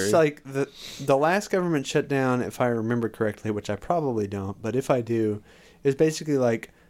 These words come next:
we're trying to get the new budget pushed through, right? And, like, Republicans and Democrats wouldn't repeat, wouldn't repeat,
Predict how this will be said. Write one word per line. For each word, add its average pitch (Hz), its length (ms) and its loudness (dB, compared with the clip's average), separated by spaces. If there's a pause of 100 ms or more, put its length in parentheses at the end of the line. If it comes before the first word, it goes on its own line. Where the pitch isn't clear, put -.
(260)
we're 131 220 4
trying 135 320 0
to 123 60 0
get 120 180 -2
the 120 80 0
new 117 180 2
budget 120 400 0
pushed - 320 -6
through, 95 220 -6
right? 92 480 -2
And, 110 260 -4
like, 101 420 -4
Republicans 110 640 -4
and 101 100 -6
Democrats 107 540 -4
wouldn't 107 180 -4
repeat, - 380 -8 (600)
wouldn't 110 360 -8
repeat, 104 680 -10